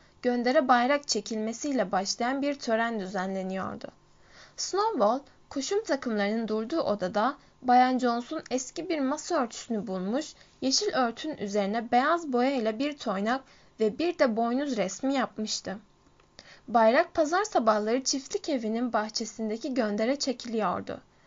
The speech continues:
Snowball'un açıklamasına göre bayrağın yeşil zemini İngiltere'nin yemyeşil çayırlarını temsil ediyor,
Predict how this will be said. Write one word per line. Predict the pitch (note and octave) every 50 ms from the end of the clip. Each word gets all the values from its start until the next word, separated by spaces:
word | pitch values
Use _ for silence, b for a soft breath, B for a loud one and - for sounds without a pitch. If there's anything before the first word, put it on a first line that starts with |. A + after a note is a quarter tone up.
| b b b b
Snowball'un | b - - - F4 F#4+ G#4 G#4+ G4 D4+ C#4 B3+ -
açıklamasına | - A3+ A3+ - - - A3+ G#3+ G#3 G#3 A3+ - - C4 C#4
göre | C4+ A#3 G3+ G3 G3+ G#3+ B3 - b b b b
bayrağın | C4 A#3+ A#3+ A3+ A3+ A3 A#3 A#3+ C4 C#4+ C#4
yeşil | C4+ C4 - - F#4 F4+
zemini | E4 C#4 B3 A3+ G#3+ G#3 G#3 G3+ G#3+ A#3
İngiltere'nin | - - A#3 A#3+ A#3+ A#3 A#3+ A#3 - - E4 C#4+ B3+ B3 B3 B3+ C4
yemyeşil | C#4 D#4 E4+ F4 E4 C#4 - - A3 G#3
çayırlarını | - - A#3 G#3 G#3+ G#3 G#3 G3+ G#3 G#3+ C4 D#4
temsil | D4+ - - C4+ B3 B3 A#3+ - C#4 B3
ediyor, | A#3 G#3 F#3+ G#3 G3+ G3+ A3 C4+ E4+